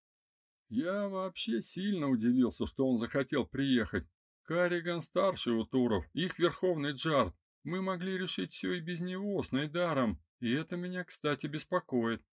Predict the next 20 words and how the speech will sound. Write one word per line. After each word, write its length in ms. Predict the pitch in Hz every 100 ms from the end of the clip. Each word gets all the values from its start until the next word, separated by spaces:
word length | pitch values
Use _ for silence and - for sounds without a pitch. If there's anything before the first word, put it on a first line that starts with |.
| _ _ -
Ему 240 | 156 185
что-то 400 | - 196 - 190
нужно, 480 | 190 190 143 104 98
что-то 340 | - 151 151
весьма 420 | 139 143 165 180
для 140 | 160 165
него 220 | 165 165
ценное, 720 | 165 190 190 170 127 113 101 - _
и 100 | 127
это 260 | 139 143 147
что-то, 440 | - - 196 202
связанное 640 | 113 - 135 147 156 156 151
с 80 |
тобой. 540 | - 170 143 135 101 85 _ _ _
Вот 160 | 123 123 _ _
только 360 | 147 139 - 135
что. 580 | - - 160 175 131 - _ _ _ _ _ -
Со 200 | - 98
мной? 400 | 98 165 240 - _ _ _ _ 135
Да. 500 | 117 113 104 101